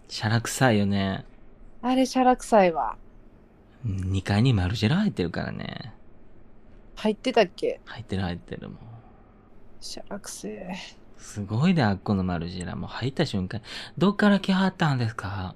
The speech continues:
Speaker 1: みたいな、なんか気だるい店員さんがなんかもうこう、ニコニコしてるから。
Speaker 2: 気だるいんや。
Speaker 1: 気だるいよ。
Speaker 2: 怖っ。
Speaker 1: 怖い。
Speaker 2: へえ。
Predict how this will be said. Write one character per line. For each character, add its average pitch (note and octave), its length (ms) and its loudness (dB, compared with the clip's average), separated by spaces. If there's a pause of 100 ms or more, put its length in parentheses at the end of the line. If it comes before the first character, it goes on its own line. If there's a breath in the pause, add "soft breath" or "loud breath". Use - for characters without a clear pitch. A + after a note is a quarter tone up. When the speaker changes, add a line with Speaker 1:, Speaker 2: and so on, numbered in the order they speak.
Speaker 1:
み F#2+ 160 -8
た F2 140 -4
い - 20 -2
な、 F2+ 80 -4
な F2+ 60 -4
ん - 20 -10
か F2 80 -6
気 - 160 -6
だ B2+ 140 2
る G2+ 120 2
い E2+ 120 -4
店 G2 200 -2
員 F#2 120 -2
さ F2+ 120 -8
ん F2 40 -6
が F2+ 80 -8
な F2+ 100 -8
ん F2 60 -10
か - 100 -18
も - 80 -14
う - 60 -16
こ - 160 -16 (720 soft breath)
う、 - 40 -6
ニ G#2 100 -4
コ - 120 0
ニ B2 80 4
コ - 120 -8
し - 100 -12
て - 100 -10
る - 80 -10
か - 140 -20
ら。 - 80 -20 (680)
Speaker 2:
気 A#3 200 0
だ A3+ 120 2
る G#3+ 140 -2
い G3+ 60 -2
ん G3 100 -2
や。 G3+ 120 -6 (200)
Speaker 1:
気 - 160 -10
だ B2 160 -4
る B2 120 -6
い - 140 -18
よ。 - 80 -20 (880)
Speaker 2:
怖 F#3+ 420 -2
っ。 - 40 -16 (260)
Speaker 1:
怖 - 380 -12
い。 - 60 -14
Speaker 2:
へ A2+ 40 -12 (960)
え。 A#3 1160 -4